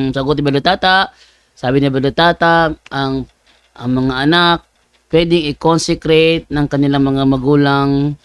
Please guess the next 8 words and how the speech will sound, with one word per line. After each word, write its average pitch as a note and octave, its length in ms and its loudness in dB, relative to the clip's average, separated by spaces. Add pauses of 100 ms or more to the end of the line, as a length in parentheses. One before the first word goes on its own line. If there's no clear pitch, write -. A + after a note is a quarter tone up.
(340)
kay D3 160 0
Mama C#3+ 240 0
Mary. B2+ 480 0 (240)
Sa - 160 -4
paanong E3 420 0
paraan? F3+ 680 -2 (460)
Sa - 260 -6
pamamagitan C3 1040 0